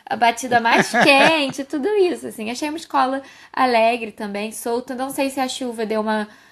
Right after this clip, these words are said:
Speaker 1: uma minguada no pessoal mais pro final, como você falou,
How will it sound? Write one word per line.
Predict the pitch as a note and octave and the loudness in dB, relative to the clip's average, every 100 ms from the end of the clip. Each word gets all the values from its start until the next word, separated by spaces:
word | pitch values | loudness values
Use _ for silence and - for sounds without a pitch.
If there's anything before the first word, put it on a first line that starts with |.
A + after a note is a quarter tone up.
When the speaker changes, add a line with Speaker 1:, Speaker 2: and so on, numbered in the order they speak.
| _ | _
Speaker 1:
uma | G#3+ G3+ G3 F#3+ F#3+ | -10 -6 -4 -4 -4
minguada | A3 A3+ A3 G#3 G#3 A3+ A3+ | -4 0 4 6 4 2 -4
no | A3 | -8
pessoal | A3+ - G#3+ G3 G3 | -12 -10 -4 -4 -4
mais | G3+ | -12
pro | - G#3+ | -16 -14
final, | G#3 G3+ | -8 -6
como | G#3 A3 | -8 -10
você | A3+ | -12
falou, | A#3+ A3+ G#3+ B3 | -6 -4 -2 -4